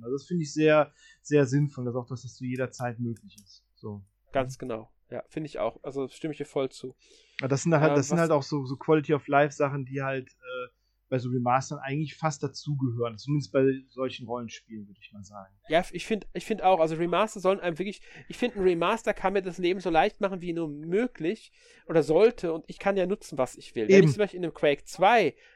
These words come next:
Speaker 2: unbedingt die Cheats aktivieren will, dann soll ich doch die Möglichkeit zu haben, es über eine Optionsmenü jederzeit an- und ausschalten zu können.
Speaker 1: Eben.
Speaker 2: Es ist doch meine Sache, ob ich's nutze oder nicht.
Speaker 1: Eben, gerade im Singleplayer oder sowas. Soll's,
Speaker 2: Ja.
Speaker 1: ne, ist vollkommen egal.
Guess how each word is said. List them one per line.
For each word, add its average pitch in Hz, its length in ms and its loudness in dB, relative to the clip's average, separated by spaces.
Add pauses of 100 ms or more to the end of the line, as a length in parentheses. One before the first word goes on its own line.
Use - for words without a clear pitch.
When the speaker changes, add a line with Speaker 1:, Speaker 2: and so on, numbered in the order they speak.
(100)
Speaker 2:
unbedingt 240 380 2
die 175 60 -4
Cheats - 340 0
aktivieren 139 560 -4
will, 120 80 -2
dann 135 160 0
soll 214 180 2
ich - 120 -10
doch 240 100 -2
die 226 100 -6
Möglichkeit 214 400 -4
zu 190 120 -6
haben, 208 120 2
es 226 140 -10
über 196 100 -2
eine 196 180 0
Optionsmenü 220 540 -4
jederzeit 208 460 -2
an- 185 160 0
und 202 100 -4
ausschalten 196 460 -2
zu 143 120 -10
können. 113 280 -6
Speaker 1:
Eben. 139 340 4
Speaker 2:
Es - 140 -10
ist 220 140 -2
doch 202 120 2
meine 196 460 0
Sache, 175 320 0
ob 160 120 -4
ich's 165 160 -12
nutze 160 380 -4
oder 135 240 0
nicht. 113 420 -10
Speaker 1:
Eben, 151 220 4
gerade 135 220 0
im 139 80 0
Singleplayer 123 600 -4
oder 113 140 -6
sowas. 110 300 -12
Soll's, 120 220 -10
Speaker 2:
Ja. 139 200 0
Speaker 1:
ne, 135 120 -12
ist 131 120 -18
vollkommen 143 400 -4
egal. 120 400 -6